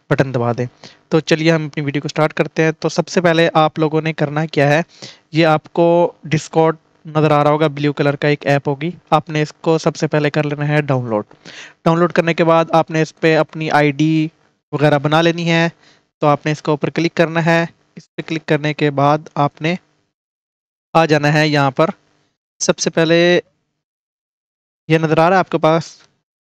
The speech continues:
क्या चीज़, पाकिस्तान स्क्रीम्स ऑफिशियल सिक्सटी सेवन जिसके आए हुए हैं आपके पास। तो आपने क्या करना है, यहाँ पर देखें ये वेलकम है, ये आप लोगों को वेलकम बोल रहे हैं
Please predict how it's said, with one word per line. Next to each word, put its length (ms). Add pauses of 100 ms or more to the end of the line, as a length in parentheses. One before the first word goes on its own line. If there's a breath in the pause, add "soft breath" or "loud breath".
(400)
क्या 120
चीज़, 320 (1080)
पाकिस्तान 580
स्क्रीम्स 480
ऑफिशियल 540 (460)
सिक्सटी 300
सेवन 300
जिसके 420 (1200 loud breath)
आए 140
हुए 140
हैं 100
आपके 240
पास। 240
तो 120
आपने 300
क्या 140
करना 260
है, 240
यहाँ 220
पर 160
देखें 240
ये 180
वेलकम 380
है, 80 (380)
ये 60
आप 160
लोगों 160
को 100
वेलकम 360
बोल 140
रहे 140
हैं 100